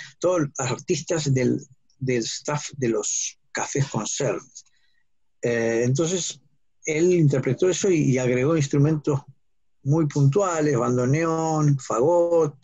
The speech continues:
oboe, eh, cuerdas, piano, bueno, y, y revi-, y vistió los temas, que realmente con dos guitarras eran muy pobres, eran muy, eh,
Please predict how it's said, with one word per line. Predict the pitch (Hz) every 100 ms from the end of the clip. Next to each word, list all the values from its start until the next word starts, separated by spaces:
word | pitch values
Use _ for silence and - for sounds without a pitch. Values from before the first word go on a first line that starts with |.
| - -
oboe, | 120 131 175 175 151 135 135
eh, | 131 - - - - - - 143 -
cuerdas, | 170 170 151 135 135 - - - 123
piano, | - 170 143 131 123
bueno, | 135 120 110 -
y, | - 131 135 -
y | 143 135 131
revi-, | 127 139 139 143
y | 143
vistió | 143 139 - - 220 208
los | 143 -
temas, | 113 104 101 - -
que | 107
realmente | 110 123 127 131 139 143 139 139 - - - -
con | 135
dos | 143 160
guitarras | 151 160 180 147
eran | 123 117 110 104
muy | 120
pobres, | 113 170 139 117 107 - _
eran | 110 113 113 110 107 104 117 147 - 113 110 123
muy, | 123 117 117 - - - _ _ _ _
eh, | 120 123